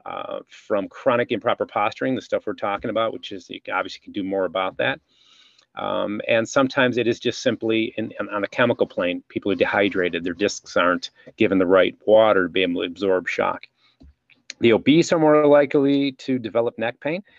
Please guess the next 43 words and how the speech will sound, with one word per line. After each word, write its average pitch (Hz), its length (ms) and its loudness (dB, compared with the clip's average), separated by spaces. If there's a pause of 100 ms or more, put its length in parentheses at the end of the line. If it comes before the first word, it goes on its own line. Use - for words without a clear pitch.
(140)
Could 127 140 0
be 110 80 -4
the 107 100 -2
inactivity, 120 520 -2
could 90 180 -12
be 90 60 -8
the 85 60 -18
poor 92 200 -6
diet, 95 500 0
could 92 140 -8
be 92 80 -4
hormonal, 101 420 -4
thyroid 101 380 0
issues 120 400 -6 (320)
are, 95 200 -4
are 98 260 -2 (360)
right 107 180 0
in 101 120 -4
the 92 80 -4
neck. 95 320 -2
The 104 80 -4
neurology 101 640 2
f-, - 340 -12
to 110 160 -8
the 98 80 -10
thyroid 101 480 0
is 87 100 -14 (160)
from 95 80 -12
the 90 80 -4
neck, 90 380 -4
so 95 240 -8
as 101 100 -20
chiropractors 95 420 -4
would 90 120 -20
pay 98 140 -2
attention 90 360 -8
to 80 80 -2
that. 110 160 -2 (480)
And 113 160 2
women 175 260 4
are 117 120 4
one 160 260 4
point 113 320 -2